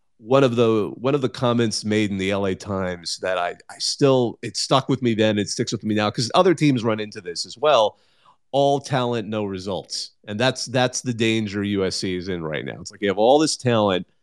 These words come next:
and it's just not being used and, and implemented correctly, because they have some stars on defense in terms of talent. It's not quite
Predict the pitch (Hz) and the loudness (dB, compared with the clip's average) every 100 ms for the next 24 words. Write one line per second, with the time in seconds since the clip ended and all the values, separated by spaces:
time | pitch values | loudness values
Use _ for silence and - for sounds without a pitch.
0 | _ _ _ 110 107 101 - - 127 - | _ _ _ -2 0 0 -4 0 0 2
1 | 117 117 120 120 120 113 104 98 107 104 | 0 2 2 0 -2 -2 -2 -4 -2 0
2 | 104 101 - 101 92 117 104 113 104 107 | 0 -2 -6 -8 -4 -2 0 0 0 2
3 | 98 98 - 110 101 - 85 - 107 117 | 2 0 -2 0 0 0 -10 -2 4 6
4 | 156 - 131 - - 135 156 175 131 120 | 6 4 0 -2 0 2 2 2 2 0
5 | 110 120 117 107 104 98 104 98 - - | 0 -4 -2 -6 -8 -10 -12 -12 -14 -10
6 | 92 62 - 139 156 - 156 143 | -10 -10 -6 -2 -2 2 4 4